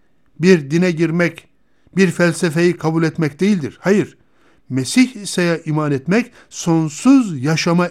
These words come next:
evet demektir. Rabbi İsa Mesih Yuhanna on ondaki sözlerinin tersini burada, "Öyleyken siz yaşama kavuşmak için bana gelmek istemiyorsunuz." diyor. Ama aynı kurtarıcı Yuhanna altı otuz yedide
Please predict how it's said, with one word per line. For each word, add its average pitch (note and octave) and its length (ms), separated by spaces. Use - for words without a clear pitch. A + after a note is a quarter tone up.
evet G3 300
demektir. A#2+ 520
Rabbi C#3+ 180
İsa D3+ 220
Mesih D3 340
Yuhanna C#3+ 320
on E3 200
ondaki C#3+ 400
sözlerinin C#3+ 760
tersini D3 480
burada, E3 440
"Öyleyken E3 580
siz A3 460
yaşama E3 520
kavuşmak E3 500
için E3+ 240
bana D#3+ 140
gelmek D#3 360
istemiyorsunuz." D#3 760
diyor. G#2+ 260
Ama C3 320
aynı F#3 280
kurtarıcı D3 800
Yuhanna D3+ 400
altı C#3 400
otuz D#3 320
yedide C#3 500